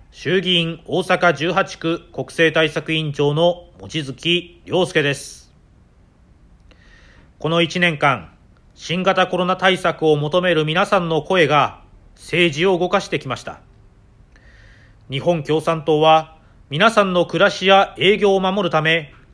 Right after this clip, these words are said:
アンケートに取り組んでいます。ぜひ、日本共産党にご意見ご要望をお寄せください。ご町内の皆さん、日本共産党の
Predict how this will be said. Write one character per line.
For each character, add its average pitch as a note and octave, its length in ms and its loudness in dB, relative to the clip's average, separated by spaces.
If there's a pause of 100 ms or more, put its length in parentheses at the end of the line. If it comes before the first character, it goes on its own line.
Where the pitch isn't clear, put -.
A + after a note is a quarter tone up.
(140)
ア E3+ 120 4
ン F3 120 -4
ケ D#3 180 2
ー D3 40 0
ト F#3 100 -2
に F#3+ 140 -2
取 D#3 160 -4
り D#3 40 -14
組 E3 120 -2
ん - 20 -6
で D#3+ 120 2
い D#3 40 -2
ま D#3 100 -2
す。 - 300 -14 (1040)
ぜ G3+ 160 2
ひ、 G#3+ 500 -4
日 B2+ 120 -10
本 D#3 240 -2
共 D#3+ 200 -2
産 E3+ 240 -2
党 E3+ 200 0
に E3+ 340 -6 (360)
ご D3+ 140 0
意 D#3 80 0
見 D3 220 0
ご C3+ 120 0
要 F3+ 220 2
望 F#3 340 2
を G3+ 240 -4
お F3+ 120 -16
寄 B2+ 100 -6
せ D3 120 -6
く D3 80 -6
だ C#3+ 120 0
さ E3 140 2
い。 B2+ 160 -4 (2500)
ご D#3+ 120 0
町 F#3 200 4
内 E3 140 4
の D#3+ 100 -2
皆 D#3+ 180 0
さ D#3 200 4
ん、 A#2+ 200 -12 (680)
日 C3+ 100 -8
本 F3 300 0
共 D#3+ 200 0
産 F3 300 -2
党 E3+ 220 2
の F3+ 320 0